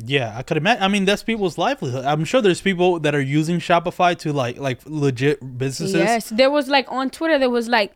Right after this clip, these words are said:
Speaker 2: verified businesses
Speaker 1: That's
Speaker 2: with a blue
Speaker 1: crazy.
Speaker 2: check saying, like,
Speaker 1: That's
Speaker 2: "Oh,
Speaker 1: so crazy.
Speaker 2: Shopify is down."
Speaker 1: Nah, that, yeah, that's wild. That's very irresponsible.
Speaker 2: Yes.
Speaker 1: Um, but, oh, I wanted to ask you about, like, the, the shipping process.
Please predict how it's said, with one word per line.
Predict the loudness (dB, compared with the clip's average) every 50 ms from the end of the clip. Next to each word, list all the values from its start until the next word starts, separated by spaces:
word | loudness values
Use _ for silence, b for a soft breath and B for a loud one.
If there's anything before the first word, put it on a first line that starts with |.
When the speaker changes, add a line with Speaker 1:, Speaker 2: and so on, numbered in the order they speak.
| -16
Speaker 2:
verified | -10 -4 -4 -2 0 -2 -2 -2 -2 -2 0 0 0 -2 -2
businesses | -4 -4 -2 -2 -4 -4 -4 -4 -4 -2
Speaker 1:
That's | -2 -2
Speaker 2:
with | -2 -4
a | -4 -4
blue | -4 -4 -4
Speaker 1:
crazy. | -4
Speaker 2:
check | -4 -2 -2 -2 -2 -2
saying, | -4 -4 -4 -4
like, | -4 -4 -4
Speaker 1:
That's | -2 0
Speaker 2:
"Oh, | 0 0
Speaker 1:
so | 0 0 0 -2 -2
crazy. | -2 -4
Speaker 2:
Shopify | -4 -2 0 0 0
is | -2 -4 -6
down." | -6 -4 -2 -2 -2 -4 -6 -8 -10 -12 _ b b b b b
Speaker 1:
Nah, | -10 -8 -8 -8 -8 -10 -12 -14 -10
that, | -8 -8 -8 -8 -10 -10
yeah, | -8 -8 -6 -6
that's | -4 -4 -6 -6 -4 -4
wild. | -2 -2 -2 -2 -4 -4
That's | -4 -4 -2
very | -2 -2 0 0 0 0 -2 -2 -4
irresponsible. | -4 -4 -6 -6 -6 -8 -6 -6 -6 -6 -10 -12 -14 -16 -18 -20 _ -16
Speaker 2:
Yes. | -14 -12 -12 -12 -12 -8 -4
Speaker 1:
Um, | 0 0 0 0 -2 -6 -10 -12 -16 _ _ -12 -4
but, | 0 0 0 0 -2 -6 b b b b b b
oh, | 2
I | 4
wanted | 4 4 4 2 2 -2
to | -2
ask | 0 0 0 0 0 0
you | 0 0
about, | 2 2 2 2 2 0 -4 -4
like, | -2 0 0 0 -2 -6 -6 -4
the, | -2 -2 -2 -2 -4
the | -4 -6
shipping | -6 -6 -8 -8 -4 -2 -2 -2 -2 -6 -8
process. | -8 -8 -10 -10 -10 -12 -16 -18 -20 -20 -20 -20 -20